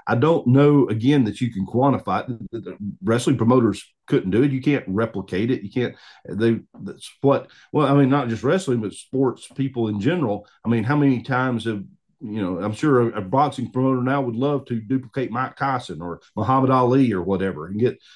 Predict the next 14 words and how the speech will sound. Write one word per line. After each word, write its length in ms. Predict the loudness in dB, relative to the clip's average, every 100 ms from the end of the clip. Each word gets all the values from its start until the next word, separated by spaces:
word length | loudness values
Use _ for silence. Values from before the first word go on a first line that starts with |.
| _ 0
boxing 440 | 2 2 0 -2
back 240 | 0 -2 -6
to 40 |
the 80 | -6
popularity 680 | -4 -4 -2 -2 -2 -4 -6
it 80 | -4
used 260 | -6 -4
to 60 | -8
have. 380 | -4 -4 -4 -6
And 360 | -6 -2 -2 0
wrestling's 400 | -2 0 -4 -2
done 160 | -4
it 100 | -2
forever. 420 | -4 -6 -6 -10